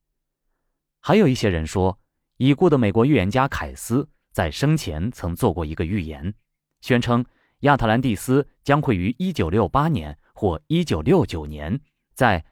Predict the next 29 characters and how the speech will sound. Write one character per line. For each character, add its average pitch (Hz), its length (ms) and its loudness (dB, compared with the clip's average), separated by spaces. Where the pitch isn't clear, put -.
北 135 240 2
比 80 200 -6
密 120 220 2
尼 101 160 0
岛 120 160 0
海 95 220 -6
域 76 220 -10
重 - 280 -12
现。 - 300 -4
如 123 180 2
今， 143 240 0
范 190 260 2
伦 143 160 4
坦 87 220 -4
的 76 100 -10
这 104 140 -2
个 - 100 -8
发 107 160 -2
现 120 300 -4
正 233 240 2
好 92 200 -2
印 90 180 -2
证 90 180 -2
了 71 140 -10
凯 76 260 -6
斯 - 220 -6
的 127 120 0
预 98 160 -4
言， 78 340 -10